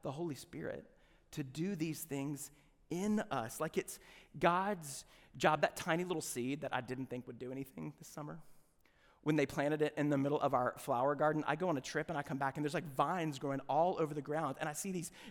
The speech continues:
giant watermelons starting to, to grow and to bud. And thanks to Google, we learned that you're supposed to let them get to be around twenty-five pounds before you pick them up. And so we did. And I,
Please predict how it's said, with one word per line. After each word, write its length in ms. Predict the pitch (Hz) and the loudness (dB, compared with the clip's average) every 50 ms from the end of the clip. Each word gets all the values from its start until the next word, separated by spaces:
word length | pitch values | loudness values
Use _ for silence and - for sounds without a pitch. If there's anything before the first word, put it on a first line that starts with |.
| - 147 | -10 -8
giant 500 | 135 127 139 151 147 156 180 190 180 - | -6 -2 0 2 4 4 4 2 2 0
watermelons 920 | 160 135 139 143 131 131 147 170 185 170 143 147 143 139 143 139 139 131 - | -2 -2 2 6 6 8 8 8 6 4 2 2 0 0 -2 -2 -4 -4 -6
starting 400 | - - 185 156 160 156 143 139 | -4 0 2 2 2 2 2 0
to, 180 | - 156 135 - - - - - | 0 -2 -4 -4 -4 -14 -14 -8
to 100 | - 185 | -4 -4
grow 540 | 165 143 - 143 156 160 151 165 175 175 - | -4 -4 -4 -2 2 4 4 4 4 2 2
and 140 | - 147 139 | 0 -2 -2
to 100 | - 160 | -2 -4
bud. 300 | 147 127 - 151 147 170 | -4 -2 0 2 2 2
And 140 | 170 160 - | 0 -4 -4
thanks 180 | 139 147 - - | -6 -6 -6 -6
to 80 | - 190 | -8 -8
Google, 460 | 160 127 147 135 139 147 160 165 165 | -6 -4 -4 -4 -4 -2 -4 -4 -2
we 140 | 165 165 160 | -2 -2 -2
learned 180 | 165 165 151 | -2 -4 -4
that 100 | 156 143 | -4 -4
you're 60 | - | -6
supposed 320 | 135 - - - 156 151 - | -6 -10 -8 -8 -8 -8 -8
to 60 | - | -8
let 160 | 151 156 - - | -8 -8 -8 -6
them 120 | 147 139 | -8 -6
get 200 | 135 151 - - | -6 -6 -8 -8
to 80 | 151 135 | -8 -8
be 160 | 143 143 156 | -6 -6 -6
around 220 | 143 151 143 147 | -4 -6 -6 -8
twenty-five 440 | - - 160 156 147 - 143 143 - | -8 -8 -8 -8 -6 -6 -8 -8 -8
pounds 280 | 139 123 135 151 147 - | -6 -6 -6 -6 -8 -10
before 240 | 156 143 - 151 | -12 -8 -8 -8
you 140 | 143 147 139 - - - - - - - | -6 -6 -8 -10 -12 -20 -20 -20 -12 -6
pick 200 | - 156 147 - | -4 -4 -2 -2
them 140 | - 170 151 | 0 0 2
up. 160 | 139 160 165 | 2 2 2
And 100 | 151 - | 0 -2
so 120 | - 151 | -2 -2
we 200 | 123 131 143 151 | -2 -2 -2 -4
did. 400 | 135 135 135 143 135 160 185 190 | -2 -2 0 0 0 0 0 0
And 120 | 160 147 - - | -2 -2 0 2
I, 140 | 156 147 | 2 2